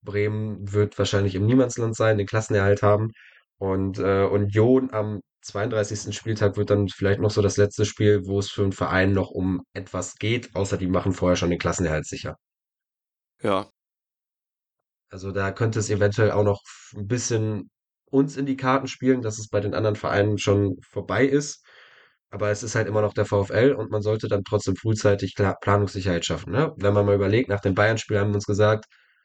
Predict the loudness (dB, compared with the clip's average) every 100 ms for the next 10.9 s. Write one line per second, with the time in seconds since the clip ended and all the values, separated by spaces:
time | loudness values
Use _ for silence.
0 | _ -8 -8 -8 -2 0 0 -2 _ _
1 | _ _ _ _ _ _ _ -12 -10 -4
2 | 0 0 0 -2 0 0 0 -2 0 2
3 | 2 2 4 4 2 -2 -4 -4 -4 -2
4 | 2 2 2 0 0 2 2 2 2 0
5 | -6 -4 2 4 4 0 0 0 0 4
6 | 4 4 -2 _ _ _ _ _ _ -2
7 | 0 2 2 2 0 -4 -2 0 0 -6
8 | 0 2 2 2 2 2 0 -2 -4 -4
9 | 0 2 2 -4 _ 0 2 0 -2 -2
10 | -2 0 0 2 -2 2 4 4 2